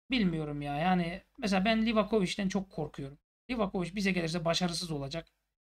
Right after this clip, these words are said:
Boşuna para vereceğiz gibi hissediyorum. Açık söyleyeyim. İçimden hissi olarak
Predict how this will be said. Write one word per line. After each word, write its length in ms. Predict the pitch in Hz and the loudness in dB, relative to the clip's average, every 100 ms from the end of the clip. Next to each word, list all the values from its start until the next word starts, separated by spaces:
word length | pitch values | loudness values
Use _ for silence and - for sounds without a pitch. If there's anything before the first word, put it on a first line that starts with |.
| _ _ | _ _
Boşuna 340 | 240 196 202 196 | 2 4 2 4
para 220 | 185 185 | 4 4
vereceğiz 380 | 170 156 156 147 | 2 0 -2 0
gibi 160 | 180 | 0
hissediyorum. 640 | 175 165 156 143 139 131 - | 0 -2 -6 -6 -8 -10 -6
Açık 240 | 170 185 | -4 -4
söyleyeyim. 320 | - 147 139 196 | -4 -8 -6 -6
İçimden 440 | 202 240 226 214 | -2 0 2 2
hissi 360 | 208 208 - 185 | 2 0 -2 -2
olarak 340 | 165 - | -2 -4